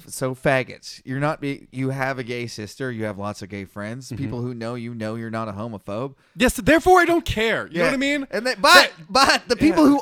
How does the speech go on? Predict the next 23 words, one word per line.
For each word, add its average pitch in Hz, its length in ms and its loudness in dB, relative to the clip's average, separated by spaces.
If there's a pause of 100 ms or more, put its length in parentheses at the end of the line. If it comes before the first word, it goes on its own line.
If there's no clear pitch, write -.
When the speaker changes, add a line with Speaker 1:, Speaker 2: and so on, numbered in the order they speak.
Speaker 1:
are 269 260 6
offended, 170 440 -4
let's 175 220 -6
say 170 160 -2
at 160 120 -4
a 139 40 -8
show 143 560 -4
or 135 140 -4
let's - 240 -10
say 135 420 -4 (280)
at 127 120 -4
a 117 40 -12
party, 131 540 -4
Speaker 2:
Yeah. 107 260 -6 (220)
Speaker 1:
are 180 200 4
really, 196 600 2
really 185 640 4
offended. 165 480 -2 (220)
Speaker 2:
Yeah, 165 160 2
but 160 180 -2
I 156 180 2
can 214 220 -2
get, 156 280 -2